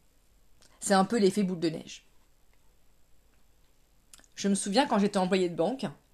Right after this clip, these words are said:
si la journée débutait avec un client énervé ou désagréable, bizarrement,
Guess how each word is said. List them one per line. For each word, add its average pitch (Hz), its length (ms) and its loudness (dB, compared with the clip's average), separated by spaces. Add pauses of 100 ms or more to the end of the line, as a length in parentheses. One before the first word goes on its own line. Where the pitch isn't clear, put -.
(480)
si - 300 0
la 240 160 8
journée 311 420 4
débutait 269 640 2
avec 190 260 0
un 196 120 2
client 277 420 2
énervé 240 640 0
ou 175 100 -4
désagréable, 190 680 2 (680)
bizarrement, 233 580 2